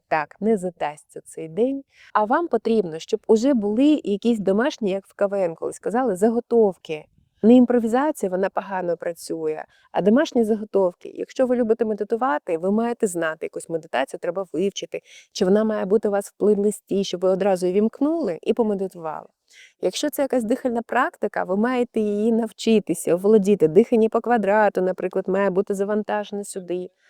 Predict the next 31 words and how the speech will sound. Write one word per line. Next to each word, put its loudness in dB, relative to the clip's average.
І 2
ви 6
маєте 4
щодня -2
попрактикувати -2
там -4
по -4
три-чотири 0
хвилини 0
його, -4
щоб -2
ваш -2
мозок 0
взагалі 0
згадав, 0
як 6
це 2
робиться, 2
і 0
ви 4
відчули 0
різницю, 0
і -2
ви 2
згадали -4
про -10
це, -8
і -4
скористувалися -6
цим. -20
Тобто, 4